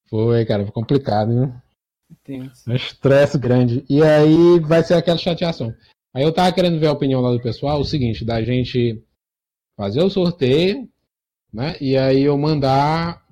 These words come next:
Speaker 1: pegar os dados da pessoa, né? C P F, tudo
Speaker 2: Mandar
Speaker 1: direitinho,
Speaker 2: direto
Speaker 1: tem que
Speaker 2: pra
Speaker 1: pegar
Speaker 2: casa
Speaker 1: tudo.
Speaker 2: da pessoa.
Speaker 1: E mandar direto pra casa do pessoal.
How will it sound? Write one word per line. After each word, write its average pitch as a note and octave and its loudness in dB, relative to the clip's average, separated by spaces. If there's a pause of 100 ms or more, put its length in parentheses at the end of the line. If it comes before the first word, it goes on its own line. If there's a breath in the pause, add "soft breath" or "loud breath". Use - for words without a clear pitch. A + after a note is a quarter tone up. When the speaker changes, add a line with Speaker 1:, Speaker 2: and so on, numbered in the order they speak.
Speaker 1:
pegar C3+ -2
os C#3 -2
dados B2+ 0
da B2 0
pessoa, C#3 -2
né? C#3+ -4
C C3 -10
P - -8
F, A#2+ -4
tudo G#2+ -8
Speaker 2:
Mandar G#2 -6
Speaker 1:
direitinho, G#2 -6
Speaker 2:
direto E3 -8
Speaker 1:
tem - -12
que - -
Speaker 2:
pra F3 -6
Speaker 1:
pegar E3 -6
Speaker 2:
casa D#3+ -8
Speaker 1:
tudo. - -20
Speaker 2:
da E3 -18
pessoa. D3 -16
Speaker 1:
E C3+ -2
mandar D3+ 2
direto D3+ 2
pra D#3+ -6
casa D#3 -4
do D#3 -8
pessoal. C#3+ -8